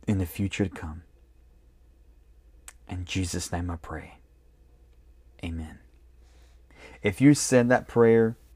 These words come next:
I just want to tell you, welcome. You are in the family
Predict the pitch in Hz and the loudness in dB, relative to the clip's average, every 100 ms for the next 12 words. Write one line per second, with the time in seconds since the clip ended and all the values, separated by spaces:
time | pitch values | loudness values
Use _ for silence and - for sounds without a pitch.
0 | - - - 101 107 - 113 104 - 101 | -20 -14 -6 -2 -2 0 0 0 -2 0
1 | 101 95 90 - - - - 95 104 95 | 0 0 -4 -10 -20 -20 -10 -4 0 0
2 | 90 - 85 87 - - - - 107 117 | 0 -6 -8 -8 -14 -20 -20 -4 0 2
3 | 104 101 104 101 87 - - 107 110 110 | 2 2 0 -2 -4 -6 -2 2 2 2
4 | 107 107 | 0 -2